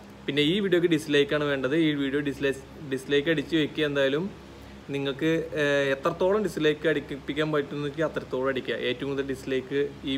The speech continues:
വീഡിയോക്ക് വന്നോട്ടെ, അതിൻ്റെ കൗണ്ടും ആളുകൾ കണ്ടോട്ടെ. കുറച്ച് കഴിഞ്ഞ് അത് കാണാൻ പറ്റില്ലല്ലോ. അപ്പോൾ ഈ ഒരു video കൊണ്ട് നിങ്ങൾ ആ ഒരു ആത്മസംതൃപ്തി വരുത്തുക, dislike അടിച്ചുകൊണ്ട്, ആ count കണ്ടുകൊണ്ട്. അപ്പോൾ ഈ video dislike അടിക്കാൻ മറക്കരുത്. ഇതിനെക്കുറിച്ച് നിങ്ങൾക്ക്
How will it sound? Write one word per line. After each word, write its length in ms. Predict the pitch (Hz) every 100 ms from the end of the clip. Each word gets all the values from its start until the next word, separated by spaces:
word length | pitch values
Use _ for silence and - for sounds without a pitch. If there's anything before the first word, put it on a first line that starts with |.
| 135
വീഡിയോക്ക് 240 | 131 135
വന്നോട്ടെ, 300 | 127 120 120 120 - - -
അതിൻ്റെ 220 | 123 127 127
കൗണ്ടും 320 | 123 131 147
ആളുകൾ 200 | 139 127 127
കണ്ടോട്ടെ. 320 | 123 117 113 110 123
കുറച്ച് 240 | 120 - 135
കഴിഞ്ഞ് 200 | 127 131
അത് 60 | 127 131
കാണാൻ 200 | 123 135
പറ്റില്ലല്ലോ. 340 | 127 123 117 113
അപ്പോൾ 120 | 117 117
ഈ 20 | 131
ഒരു 80 | 156 160
video 180 | 143 139
കൊണ്ട് 220 | 135 131 156 - - - 127
നിങ്ങൾ 180 | 131 135 - 127 135
ആ 20 | 151 147
ഒരു 180 | 139 147 - - - - 135
ആത്മസംതൃപ്തി 640 | - 139 151 143 135 131 147
വരുത്തുക, 240 | 131 - 120
dislike 320 | 113 123 123 127
അടിച്ചുകൊണ്ട്, 400 | 120 123 113 110 - - - - 120
ആ 20 | 123
count 280 | 127 123 127 135
കണ്ടുകൊണ്ട്. 380 | 123 120 117 113
അപ്പോൾ 140 | 110 131
ഈ 20 | 135
video 160 | 139 135
dislike 340 | 127 123 131 139
അടിക്കാൻ 200 | 135 139 131
മറക്കരുത്. 520 | 127 131 165 143 143 208 - - - - 139
ഇതിനെക്കുറിച്ച് 420 | 139 151 151 175 165
നിങ്ങൾക്ക് 500 | 147 147 147 -